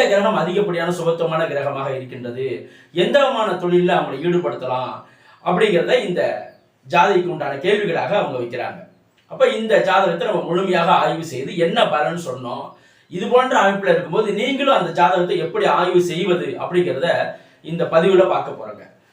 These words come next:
இந்த அமைப்பை பா-, பொறுத்த வரைக்கும் இந்த பெண் பிறந்திருக்கிறது அப்படிங்கிறது பதினெட்டு அஞ்சு ரெண்டாயிரத்தி நாலுல பிறந்திருக்காங்க. பதினொன்னு பதினஞ்சு ஏஎம் பிறந்த ஊரு தஞ்சாவூர் மாவட்டம். தஞ்சாவூர் மாவட்டத்துல இவங்க பிறந்திருக்காங்க.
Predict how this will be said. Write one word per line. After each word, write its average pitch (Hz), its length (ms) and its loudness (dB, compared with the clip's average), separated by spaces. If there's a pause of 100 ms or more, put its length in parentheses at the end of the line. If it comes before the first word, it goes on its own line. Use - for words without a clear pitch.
(320)
இந்த 240 200 -2
அமைப்பை 233 300 0
பா-, 185 300 0
பொறுத்த 180 200 -4
வரைக்கும் 175 520 0
இந்த 185 140 -2
பெண் 226 360 0
பிறந்திருக்கிறது 180 540 2
அப்படிங்கிறது 170 360 -2
பதினெட்டு 247 460 4
அஞ்சு 196 240 0
ரெண்டாயிரத்தி 175 500 0
நாலுல 180 400 2
பிறந்திருக்காங்க. 151 500 -4 (580)
பதினொன்னு 254 500 2
பதினஞ்சு 202 480 2
ஏஎம் 196 440 4 (180)
பிறந்த 208 380 0
ஊரு 185 300 4
தஞ்சாவூர் 185 480 4
மாவட்டம். 175 500 0 (400)
தஞ்சாவூர் 190 360 4
மாவட்டத்துல 165 340 2
இவங்க 147 180 0
பிறந்திருக்காங்க. 156 520 0